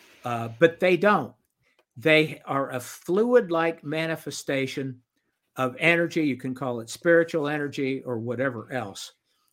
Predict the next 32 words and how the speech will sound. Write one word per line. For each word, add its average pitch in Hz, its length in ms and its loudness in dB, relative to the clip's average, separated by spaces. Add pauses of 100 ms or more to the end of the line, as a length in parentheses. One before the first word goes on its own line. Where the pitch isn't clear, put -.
(160)
Uh, 120 160 -8
and 151 160 0
again, 151 340 6
Native 165 280 6
Americans 151 600 0
have 123 140 -6
been 123 180 -4
doing 147 300 0
this 127 220 -2
for 113 260 -12
thousands 139 540 -2
and 120 200 -6
thousands 123 680 -4
of 101 140 -14
years. 151 520 2 (640)
Uh, 117 240 -6
they 143 180 2
interacted 151 600 0
with 147 180 0
them 160 140 0
to 107 100 -6
send 180 360 2
themselves 165 500 2
to 151 100 -4
the 131 100 -6
stars. 170 640 6
They 143 140 -2
have 131 200 -4
loads 180 580 4
of, 135 200 -6 (500)
of 143 220 2 (180)
ancient, 220 640 2